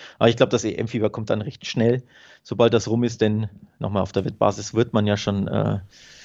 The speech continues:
angeteasert. Da gibt's ja schon den einen oder anderen Artikel. Also klickt euch da mal rein, wettbasis Punkt com. Ansonsten natürlich Social Media im Blick haben, auch ganz wichtig, ne? Da gibt's dann immer Content en masse, auch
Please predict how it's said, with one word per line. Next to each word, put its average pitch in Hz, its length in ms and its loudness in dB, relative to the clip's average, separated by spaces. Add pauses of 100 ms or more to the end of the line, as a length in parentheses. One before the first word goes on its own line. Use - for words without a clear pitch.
(360)
angeteasert. 139 760 4
Da 110 60 2
gibt's 127 240 -4
ja 113 60 0
schon 104 180 -4
den 104 120 -2
einen 104 180 0
oder 98 160 0
anderen 98 220 0
Artikel. 107 340 -2
Also 101 180 -2
klickt - 220 -14
euch 101 120 -6
da 98 100 0
mal 95 140 2
rein, 110 240 2
wettbasis - 480 -2
Punkt - 160 -6
com. 117 480 0
Ansonsten 123 400 4
natürlich 117 240 0
Social 117 260 2
Media 139 280 4
im - 120 -2
Blick 123 240 -4
haben, 117 240 2
auch 120 300 0
ganz 113 240 -2
wichtig, 113 360 -6
ne? 131 200 2 (420)
Da 110 340 4 (260)
gibt's - 200 -6
dann 110 140 0
immer 113 320 2
Content 135 720 2
en 110 220 -2
masse, 123 340 -2
auch 104 300 -2